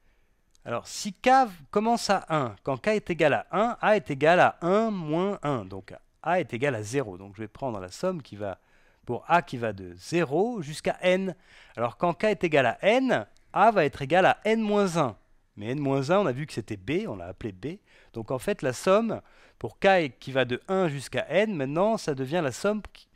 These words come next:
pour A qui va de zéro jusqu'à B. Voilà. Et puis ensuite, je vais réécrire à l'intérieur, euh, les, tous les, tous les termes en fonction de nos, de nos variables A et B.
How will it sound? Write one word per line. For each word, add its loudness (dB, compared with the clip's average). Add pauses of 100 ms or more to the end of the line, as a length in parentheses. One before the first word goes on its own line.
pour -4
A 2
qui -6
va 0
de -4
zéro -2
jusqu'à -4 (320)
B. -2 (800)
Voilà. 0 (560)
Et 0
puis 2
ensuite, 0
je -4
vais 2
réécrire 0
à 0
l'intérieur, 0
euh, -10 (480)
les, -16
tous -14
les, -2
tous -14
les -4
termes 0
en -6
fonction -10
de -6
nos, -12
de -16
nos -12
variables -8
A -6
et -10
B. -8